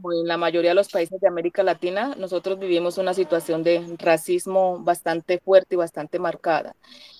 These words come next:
Yo siempre miro o entiendo esta, este ser negro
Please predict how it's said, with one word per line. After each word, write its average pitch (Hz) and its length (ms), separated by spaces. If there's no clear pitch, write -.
Yo 214 180
siempre 277 320
miro 262 540
o 202 240
entiendo 220 640
esta, 202 420
este 220 380
ser 220 320
negro 208 500